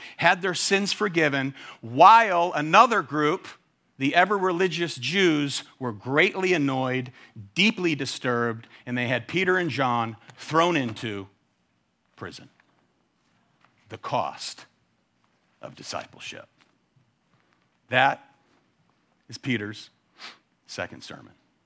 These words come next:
Amen? Let us prepare for the Lord's table. Lord, we thank you for the finished work of your Son, our Lord, who came and lived, died, was raised, ascended to your right hand,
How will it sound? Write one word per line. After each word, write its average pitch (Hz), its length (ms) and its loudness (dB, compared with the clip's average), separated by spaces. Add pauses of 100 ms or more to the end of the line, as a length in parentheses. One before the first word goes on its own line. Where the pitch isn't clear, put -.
Amen? 113 340 -10 (880)
Let 117 160 -4
us 117 120 -6
prepare 110 480 -6 (200)
for 110 120 -18
the 95 80 -14
Lord's 92 280 -16
table. - 360 -18 (640)
Lord, 139 200 2
we 135 120 0
thank 160 340 2
you 147 60 -4
for 135 160 -8
the 123 60 -8
finished 139 360 -4
work 135 380 -6 (500)
of 110 100 -16
your 113 120 -8
Son, 127 260 -8
our 113 160 -6
Lord, 110 380 -8 (1120)
who 110 120 -10
came 131 360 -2
and 113 80 -6
lived, 131 420 -2 (240)
died, 123 480 0 (380)
was 98 160 -18
raised, 123 560 -4 (760)
ascended 135 440 -4
to 120 100 -8
your 110 100 -4
right 113 260 0
hand, 123 460 -6